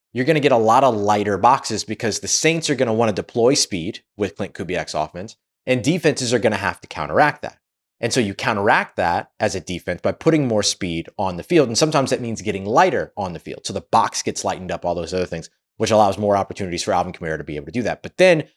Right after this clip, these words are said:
you, you go back to the mismatch portion, so you put two tight ends in the lineup and you use, uh, Taysom Hill, for instance.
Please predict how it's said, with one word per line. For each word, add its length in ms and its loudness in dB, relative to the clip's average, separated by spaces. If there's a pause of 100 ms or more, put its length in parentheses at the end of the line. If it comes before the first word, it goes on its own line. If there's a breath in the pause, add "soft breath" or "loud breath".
(160)
you, 320 -2
you 100 -4
go 140 6
back 200 4
to 120 -4
the 60 -4
mismatch 500 -2
portion, 340 -6 (240)
so 80 2
you 160 0
put 320 2
two 180 0
tight 260 0
ends 340 -6 (160)
in 140 -2
the 80 -4
lineup 460 -4 (260)
and 120 0
you 60 -2
use, 380 2
uh, 160 4
Taysom 420 -2
Hill, 240 4
for 220 -6
instance. 400 -10